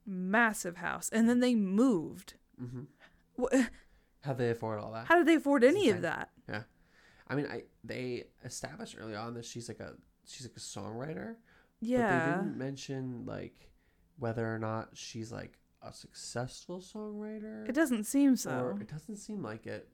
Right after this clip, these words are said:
Speaker 2: So it, <laughs> they just kinda glanced over that. Like, he's a school teacher.
Speaker 1: Oh,
Speaker 2: They
Speaker 1: yeah.
Speaker 2: can't afford that giant ass house.
Speaker 1: Oh, fuck yeah.
Speaker 2: Yeah.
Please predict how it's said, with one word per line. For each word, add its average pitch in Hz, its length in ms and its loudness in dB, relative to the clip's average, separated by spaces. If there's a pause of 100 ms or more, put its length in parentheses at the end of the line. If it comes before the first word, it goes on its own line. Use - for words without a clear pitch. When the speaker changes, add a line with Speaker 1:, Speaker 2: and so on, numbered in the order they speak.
(120)
Speaker 2:
So 120 400 -10 (800)
it, 131 80 -8 (260)
<laughs> 233 300 -18
they 123 100 -6
just 131 200 -10
kinda 165 180 -4 (120)
glanced 110 460 -8
over 101 240 -12
that. - 180 -14
Like, - 140 -14
he's 165 240 -12
a 214 60 -6
school - 320 -14
teacher. - 360 -20 (220)
Speaker 1:
Oh, 202 280 4
Speaker 2:
They 151 80 -2
Speaker 1:
yeah. 139 300 0
Speaker 2:
can't 185 120 -4
afford 113 280 -10
that - 140 -18
giant 98 320 -20
ass - 120 -20
house. - 240 -20 (200)
Speaker 1:
Oh, 226 360 4
fuck 196 340 2
yeah. 156 340 -4 (540)
Speaker 2:
Yeah. - 140 -8